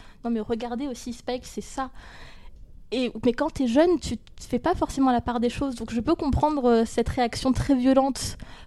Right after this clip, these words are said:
qu'a eu, euh, certains fans, parce que oui, c'est vrai que quand tu aimes un personnage, surtout quand tu n'as pas forcément un esprit critique encore très développé,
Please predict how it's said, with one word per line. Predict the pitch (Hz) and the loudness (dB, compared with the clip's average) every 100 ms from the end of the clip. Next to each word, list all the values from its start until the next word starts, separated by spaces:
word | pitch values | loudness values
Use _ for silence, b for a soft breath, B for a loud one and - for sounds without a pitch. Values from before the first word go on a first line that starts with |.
| B | B
qu'a | - 240 | 2 6
eu, | 240 247 | 6 8
euh, | 226 220 220 220 | 8 8 6 4
certains | 214 233 - 233 | 2 -2 0 0
fans, | - 302 311 | 2 0 2
parce | 220 - | -2 0
que | 226 | 0
oui, | 220 302 | 2 2
c'est | - - | 2 0
vrai | 220 233 277 | 2 2 0
que | - 262 277 B B B | 2 2 2 B B B
quand | 233 | 0
tu | - - | 0 2
aimes | 254 | 4
un | 277 | 6
personnage, | 233 214 240 247 269 247 | 4 2 4 4 4 0
surtout | - 226 254 | -2 -4 -4
quand | - 220 208 208 | 0 2 4 4
tu | 208 233 | 2 4
n'as | 208 | 4
pas | 220 233 | 2 -2
forcément | 240 - - 226 233 240 | -2 -4 0 4 6 6
un | 214 208 | 4 2
esprit | 208 - - 220 | 0 -2 -8 -8
critique | - 220 - 240 - | -6 -8 -6 -8 -2
encore | 220 208 220 | -2 -2 -4
très | - 240 | -2 -2
développé, | 226 220 226 294 311 | 0 -2 -2 -2 -6